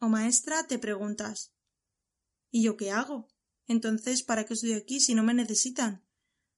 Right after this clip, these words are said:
Vaya tontería, yo llevo aquí cuatro años estudiando magisterio, todos estos años trabajando, viendo recursos, viendo materiales, pero si no lo necesitan, si lo que necesitan es libertad, ¿yo qué pinto aquí? No pinto nada.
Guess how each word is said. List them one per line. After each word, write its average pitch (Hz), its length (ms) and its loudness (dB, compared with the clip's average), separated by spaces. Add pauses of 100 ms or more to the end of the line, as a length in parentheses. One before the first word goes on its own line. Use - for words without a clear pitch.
(180)
Vaya 226 240 2
tontería, 226 580 2
yo 214 200 -2
llevo 214 360 -2
aquí 226 200 -4
cuatro 220 320 -4
años 220 320 0
estudiando 220 400 -2
magisterio, 240 640 -2
todos 247 300 -2
estos 233 240 -6
años 214 260 -4
trabajando, 240 640 -4
viendo 226 300 0
recursos, 240 560 -6
viendo 226 180 0
materiales, 226 800 -2 (920)
pero 226 200 2
si 226 100 2
no 202 140 -4
lo 202 100 -2
necesitan, 214 680 -4
si 247 120 2
lo 214 120 0
que 214 100 -4
necesitan 208 480 -2
es 208 100 -4
libertad, 214 460 -2
¿yo 240 140 -2
qué 233 100 -2
pinto 214 300 2
aquí? 277 220 -6
No 269 160 -4
pinto 226 320 4
nada. 233 340 -2